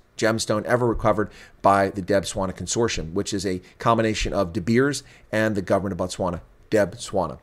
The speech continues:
And this organization, this is the largest diamond they've ever recovered, one thousand ninety-eight. It's making splash all over the world. Here's a story in the Daily Maverick. Botswana unearths the world's third largest diamond, reported to you right here yesterday, the sixteenth of June,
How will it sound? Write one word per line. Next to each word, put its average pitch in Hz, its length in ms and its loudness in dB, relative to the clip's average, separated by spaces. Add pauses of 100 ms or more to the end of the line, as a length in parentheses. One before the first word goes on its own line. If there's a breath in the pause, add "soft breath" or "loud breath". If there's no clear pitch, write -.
(380 loud breath)
And 92 180 -2
this 107 180 0
organization, 107 600 0
this 92 100 -6
is - 60 -8
the 95 60 -4
largest 113 580 2
diamond 101 320 0
they've 92 100 -4
ever 104 220 0
recovered, 95 300 -2
one 107 140 0
thousand 107 360 0
ninety-eight. 104 340 -2
It's - 140 -8
making 139 300 -2
splash 131 360 4
all 120 80 6
over 123 100 4
the 120 60 0
world. 135 240 0 (180 loud breath)
Here's 131 300 6
a 113 60 -4
story 127 260 4
in 113 80 2
the 110 60 2
Daily 110 240 4
Maverick. 120 400 2
Botswana 113 420 4
unearths 113 300 2
the 113 60 0
world's 113 260 4
third 143 280 8
largest 135 300 6
diamond, 131 300 4 (200 loud breath)
reported 123 520 6
to 120 100 0
you 135 420 4
right 139 360 8
here 117 200 4
yesterday, 131 380 2
the 101 80 2
sixteenth 120 380 -2
of 95 40 -8
June, 104 240 -2